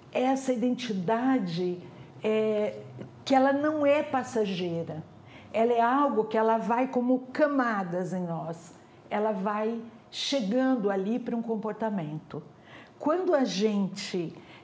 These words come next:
é, em psicanálise, por exemplo, é, é o pertencimento mesmo. Eu pertenço porque me identifico, socialmente estou aqui,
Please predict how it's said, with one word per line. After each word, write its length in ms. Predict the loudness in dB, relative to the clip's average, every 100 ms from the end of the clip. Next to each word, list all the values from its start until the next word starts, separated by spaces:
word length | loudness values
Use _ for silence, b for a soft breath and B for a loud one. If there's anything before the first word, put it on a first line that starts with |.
| -4
é, 240 | -2 0
em 100 | -2
psicanálise, 760 | -4 -8 -4 -2 0 0 0 -4
por 220 | -4 -4
exemplo, 680 | -2 0 0 0 -4 -6 -8 B B B 0
é, 340 | 2 2 2
é 60 | 4
o 80 | 4
pertencimento 880 | 2 -2 0 -2 0 0 0 0 -2
mesmo. 580 | -2 -2 -2 -4 -6 -8 -14 -20 -20 -2
Eu 220 | 2 2
pertenço 1040 | 0 -2 -4 -6 -6 -2 0 0 -4 -6
porque 300 | -6 -4 -4
me 100 | -2
identifico, 1040 | 0 -2 -2 -4 -8 -10 -6 -2 -2 -2 -6 B B B
socialmente 1080 | -10 -2 0 0 2 2 2 0 0 -2
estou 380 | -6 -2 0 2
aqui, 600 | 2 -2 -4 -2 -2 -4